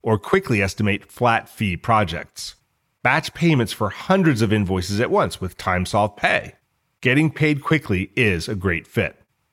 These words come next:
And TimeSolve fits with the other tools you use, QuickBooks, LawPay, NetDocuments, LawRuler, Microsoft, all just plug in.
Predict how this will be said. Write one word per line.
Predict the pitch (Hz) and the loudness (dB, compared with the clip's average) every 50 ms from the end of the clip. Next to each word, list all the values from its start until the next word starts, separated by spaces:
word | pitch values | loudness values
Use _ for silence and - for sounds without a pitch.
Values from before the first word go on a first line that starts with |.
| _ _ _ _ - | _ _ _ _ 0
And | 147 165 117 80 175 208 202 - _ _ _ _ - | 0 2 2 0 0 -4 -6 -8 _ _ _ _ -6
TimeSolve | - - 135 143 147 127 - 120 104 101 95 - | 0 2 2 2 2 2 2 2 0 0 0 -2
fits | - 127 127 - - | -2 -2 -2 -2 -4
with | - 92 - | -6 -6 -4
the | - 95 98 | -4 -2 0
other | 117 120 131 123 | 0 0 0 -2
tools | - - - 110 107 101 101 | -4 -4 -4 -2 -2 -2 -2
you | 120 127 | -2 -2
use, | 139 160 214 175 95 - - - - - _ _ _ _ _ _ - | -2 -2 -2 -2 -4 -4 -6 -10 -12 -12 _ _ _ _ _ _ -2
QuickBooks, | - 214 - - - - - - - - - - _ _ _ _ _ - | -2 -2 -2 -2 -4 -8 -8 -8 -8 -12 -18 -18 _ _ _ _ _ -6
LawPay, | 151 - 202 196 - - - 156 127 113 - _ _ _ - | -2 0 0 0 -2 -4 -8 -10 -10 -12 -18 _ _ _ -2
NetDocuments, | 107 110 113 107 - 151 175 208 - - 104 82 69 - - - _ _ - | 0 0 0 0 2 0 0 0 -2 -4 -8 -8 -8 -10 -14 -18 _ _ -4
LawRuler, | 220 262 269 277 277 254 156 117 87 73 67 - - _ _ _ | 0 0 2 2 2 2 2 0 0 -2 -6 -12 -14 _ _ _
Microsoft, | - 123 139 170 - - - - - 85 85 - - - _ _ _ _ _ _ - | -2 0 0 0 0 -2 -4 -4 -4 -6 -8 -10 -12 -18 _ _ _ _ _ _ 0
all | 135 123 127 135 139 135 | 2 4 4 6 4 2
just | 110 101 117 120 110 - - - | 2 2 0 0 0 0 -4 -6
plug | - 110 104 101 98 | -2 -2 0 0 0
in. | 104 98 85 69 - | 0 0 -2 -4 -8